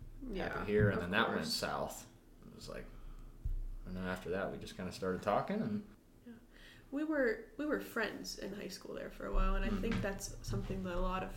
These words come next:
Speaker 1: people really miss out on around that age. Um, like, everyone thinks they need to have a boyfriend or a girlfriend, and they get really wrapped up in that, but,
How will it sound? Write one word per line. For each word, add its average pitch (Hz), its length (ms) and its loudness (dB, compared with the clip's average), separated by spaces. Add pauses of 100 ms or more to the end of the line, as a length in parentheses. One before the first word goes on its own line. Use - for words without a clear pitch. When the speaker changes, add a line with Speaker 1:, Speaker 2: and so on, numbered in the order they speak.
(120)
Speaker 1:
people 185 500 -2 (120)
really 190 240 0
miss 185 280 -2
out 175 220 0
on - 300 6 (480)
around 185 240 4
that 180 200 0
age. - 600 -2
Um, 78 420 -6 (500)
like, - 320 -10 (320)
everyone 208 260 0
thinks 202 300 -4
they 196 80 -2
need 190 100 -2
to 190 80 -4
have 196 260 -6
a 202 60 -2
boyfriend 202 460 0
or 196 160 0
a - 20 -4
girlfriend, 180 720 -2
and 170 140 -4
they 175 60 -4
get 185 180 -2
really 196 200 -2
wrapped 185 320 0
up 170 180 -4
in 180 140 -2
that, 170 340 -2
but, - 260 -4